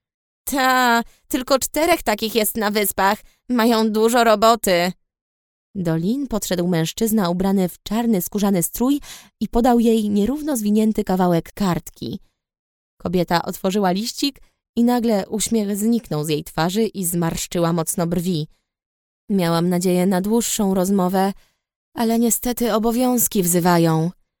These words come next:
mruknęła ostentacyjnie, podnosząc karteczkę. "Do zobaczenia, Zenek", "Miło było cię poznać, Anno". Pożegnała się i po chwili wyszła z baru. Stałam nieruchomo, nie będąc pewna,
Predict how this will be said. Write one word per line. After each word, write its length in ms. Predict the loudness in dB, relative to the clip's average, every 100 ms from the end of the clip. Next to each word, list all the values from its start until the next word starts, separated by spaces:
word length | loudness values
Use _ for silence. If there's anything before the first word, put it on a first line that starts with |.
| _ _ _ _
mruknęła 600 | -4 -4 0 2 2 0 -2
ostentacyjnie, 880 | -4 -2 0 -2 -2 0 2 2
podnosząc 500 | 0 -2 -2 -2 -4
karteczkę. 600 | -4 -4 -2 -4 -4 -6 -6 _ _ _ _ _ _ _ -4
"Do 180 | 0
zobaczenia, 640 | 0 0 0 0 2 2 2
Zenek", 540 | 2 2 0 -2 -6 _ _ _ _ _ -2
"Miło 240 | 0 0
było 220 | 2 2
cię 140 | 2 2
poznać, 420 | 2 2 2 0
Anno". 500 | -2 0 2 0 -2 -4 _ _ _ _ _ _
Pożegnała 560 | -4 -2 0 0 2 0
się 260 | 0 -2 -4 _ _
i 100 | -4
po 120 | -2
chwili 420 | -4 -6 -6 -2 -2
wyszła 320 | -2 0 0
z 80 | 2
baru. 440 | 2 2 0 -4 -8 _ _ _ _ _ _ -14
Stałam 380 | -6 -2 0 0
nieruchomo, 460 | -2 -2 -2 0
nie 120 | 2 2
będąc 420 | 2 2 0 -2
pewna, 460 | -2 0 0 0